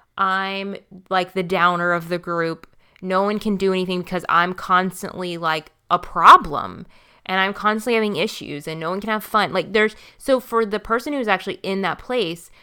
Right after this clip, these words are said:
their perspective is what you've basically just said that you've said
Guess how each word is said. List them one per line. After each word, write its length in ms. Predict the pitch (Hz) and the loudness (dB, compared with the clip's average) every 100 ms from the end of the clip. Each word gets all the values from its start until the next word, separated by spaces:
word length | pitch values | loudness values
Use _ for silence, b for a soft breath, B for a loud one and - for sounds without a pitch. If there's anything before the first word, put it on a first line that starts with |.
| b | b
their 160 | 185 196 | 0 0
perspective 580 | 226 214 - 185 185 170 | 0 -4 -4 -4 -4 -6
is 460 | 175 170 165 - _ - - | -4 -4 -6 -14 _ -20 -20
what 280 | - 185 175 | -10 -4 -4
you've 280 | 180 180 170 | -4 -10 -6
basically 500 | 180 180 185 180 170 | -6 -6 -8 -10 -10
just 300 | 160 165 160 | -8 -10 -8
said 240 | - 156 156 | -6 -6 -6
that 80 | 151 | -12
you've 560 | 160 190 202 170 - | -10 -8 -6 -8 -12
said 500 | - - 143 147 143 | -14 -6 -6 -6 -12